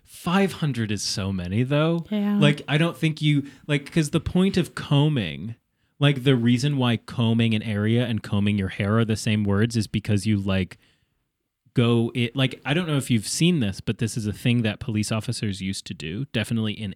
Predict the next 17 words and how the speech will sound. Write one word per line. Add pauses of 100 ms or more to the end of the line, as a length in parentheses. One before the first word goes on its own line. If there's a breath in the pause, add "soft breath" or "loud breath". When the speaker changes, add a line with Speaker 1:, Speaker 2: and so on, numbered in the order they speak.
Speaker 1:
England.
I
don't
know
if
they
did
it
in
the
United
States, (360 loud breath)
but,
like,
for
looking
for